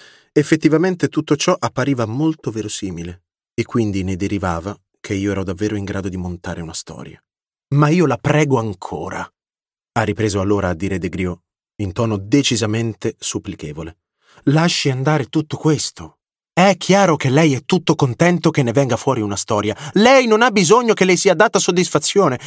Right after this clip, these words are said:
Lei vuole a tutti i costi montare una storia. Le ho già detto che tutto questo può dar luogo a qualcosa di divertente e perfino di spiritoso,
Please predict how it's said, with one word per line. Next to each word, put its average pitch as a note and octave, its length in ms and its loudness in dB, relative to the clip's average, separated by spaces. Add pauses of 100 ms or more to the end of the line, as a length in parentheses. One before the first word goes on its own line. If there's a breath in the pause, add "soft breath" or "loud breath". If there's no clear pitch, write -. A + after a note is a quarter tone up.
(140 loud breath)
Lei C#4+ 260 6
vuole B3 220 6
a G#3+ 120 2
tutti E4 360 2
i G3 60 0
costi A3 440 4
montare G3+ 520 4
una F#3+ 160 2
storia. D#3+ 640 2 (680)
Le A#3 120 6
ho D#4 100 6
già D4+ 160 2
detto C#4+ 320 4
che B3 140 0
tutto D#4+ 280 2
questo A3+ 360 4
può B3 160 4
dar C4 120 4
luogo A#3+ 260 4
a A3 60 6
qualcosa A#3+ 380 2
di G#3+ 120 0
divertente G#3+ 580 4
e - 40 -2
perfino B3 420 2
di G#3 120 2
spiritoso, E3 560 2